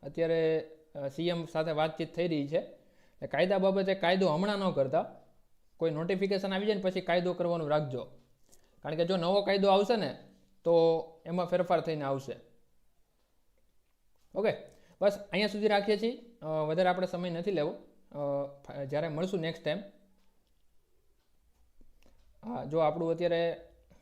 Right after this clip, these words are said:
મેં તો બહુ પહેલાં પણ કીધું છે તમને, <laughs> કારણ કે અત્યારે કોમેન્ટ સેક્શનમાં પણ ઘણા લોકો છે ને, રાહ જોઈને બેઠા છે કે ભાઈ, ક્યારે આવું કંઈક થાય, બરાબર? એટલે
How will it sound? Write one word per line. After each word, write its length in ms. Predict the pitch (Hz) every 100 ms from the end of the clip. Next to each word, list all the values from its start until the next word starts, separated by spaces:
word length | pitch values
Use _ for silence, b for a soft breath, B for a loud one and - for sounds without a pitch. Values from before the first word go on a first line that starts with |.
| -
મેં 140 | 156 190
તો 60 |
બહુ 240 | 160 190 196
પહેલાં 320 | 180 196 190
પણ 120 | 185
કીધું 300 | 160 165 156
છે 120 | 156
તમને, 260 | 143 160 214 - _
<laughs> 580 | 165 - - - - -
કારણ 160 | 160 190
કે 80 | 190
અત્યારે 340 | 170 208 202
કોમેન્ટ 340 | 185 202 214
સેક્શનમાં 380 | 202 208 208 202
પણ 140 | 208 180
ઘણા 220 | 185 202
લોકો 260 | 202 202
છે 100 | 196
ને, 200 | 220 196
રાહ 220 | 160 175 185
જોઈને 220 | 185 165
બેઠા 280 | 165 175 160
છે 140 | 143
કે 140 | 143
ભાઈ, 180 | 143 156
ક્યારે 280 | 143 160 175
આવું 200 | 170 170
કંઈક 260 | 170 - -
થાય, 240 | 151 127
બરાબર? 360 | 151 214 147 - - b b b b b b -
એટલે 200 | 156 160